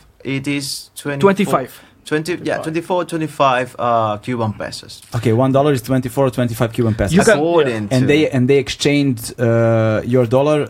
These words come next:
Speaker 3: uh,
Speaker 2: One
Speaker 3: one
Speaker 2: by one.
Speaker 3: So one Cuban pesos is one dollar.
Speaker 2: Yeah. For, uh, for, so, m-, she must to receive eight hundred dollars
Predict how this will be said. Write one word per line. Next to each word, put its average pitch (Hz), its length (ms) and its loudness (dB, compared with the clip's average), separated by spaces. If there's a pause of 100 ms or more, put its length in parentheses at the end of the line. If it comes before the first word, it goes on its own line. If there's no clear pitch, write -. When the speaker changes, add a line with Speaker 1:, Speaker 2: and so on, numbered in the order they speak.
Speaker 3:
uh, 120 120 0
Speaker 2:
One 120 80 2
Speaker 3:
one 143 160 6
Speaker 2:
by 156 140 4
one. 120 380 -4 (300)
Speaker 3:
So - 200 0
one 139 280 2
Cuban 147 320 0
pesos 135 380 -2
is 113 140 -4
one 117 160 2
dollar. 92 340 -2
Speaker 2:
Yeah. 123 340 -10 (180)
For, 156 540 -8
uh, 143 40 -10
for, 135 220 -6 (180)
so, 143 260 -4 (760)
m-, 156 120 -6 (180)
she - 160 0
must 175 240 2
to 185 60 2
receive 156 480 0
eight 147 120 -2
hundred 147 260 -2
dollars 170 360 -2